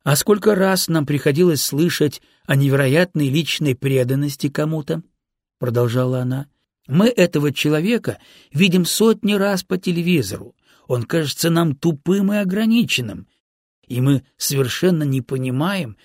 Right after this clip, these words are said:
почему он пользуется такой любовью огромного числа людей, почему у него есть верные соратники, которые следуют за ним всю жизнь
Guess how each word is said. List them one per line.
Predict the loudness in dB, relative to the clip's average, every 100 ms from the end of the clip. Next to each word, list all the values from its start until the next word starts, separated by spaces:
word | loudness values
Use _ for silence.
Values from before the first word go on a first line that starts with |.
| _ _
почему | -8 -2 -2 0 2 2 2
он | -2 -4
пользуется | 0 2 2 -2 -2 -6
такой | -6 -6 -2 -2
любовью | 0 -2 0 0 0 -4
огромного | -4 -4 -2 -2 -2 -4
числа | -6 -4 -4
людей, | -2 0 0 -2 -6 _ _ _ _
почему | -6 -2 -2 0 2 2
у |
него | 2 0 2
есть | 2 -2 -6
верные | -2 0 0 -2 -2
соратники, | -2 -4 -6 -6 -6 -6 -6 -10 _ _ _
которые | -4 0 0 0
следуют | -2 0 0 0 0
за | 0
ним | 0 0
всю | -2 -6 -6
жизнь | 0 2 2 -2